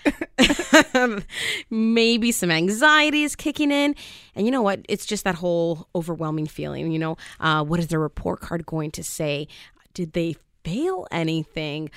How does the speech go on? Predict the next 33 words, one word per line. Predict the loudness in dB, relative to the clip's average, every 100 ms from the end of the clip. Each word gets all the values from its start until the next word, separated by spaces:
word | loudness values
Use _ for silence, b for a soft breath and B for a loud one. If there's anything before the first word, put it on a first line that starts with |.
| B B
Uh, | -2
what | 2 2 2
plans | -2 0 0 -2
do | -4
we | -4
have | -6 -4 -4 -4
for | -6
them, | -6 -4 -2 -4 -8 _ _ _ -18 -2
for | 2
our | 2
kids | 0 -6 -6 -4
for | -6
the | -6
summer | -6 -6 -6
break? | -6 -4 -2 -4 -10 B B
You |
know, | -6
are |
they | -4
gonna | -8
go | -8
to |
camp, | -10 -8 -4 -4 -4
summer | -4 -4
school, | -4 -6 -8
trips, | -6 -8 -8
part-time | -10 -10 -6 -4
jobs? | -2 0 2 0 -4 B B B B B _
There | 0 0 0 -2
is | 0 -2 -2
a | 0 0
lot. | 0 0 0 -2 -8 -6
And | -2 -2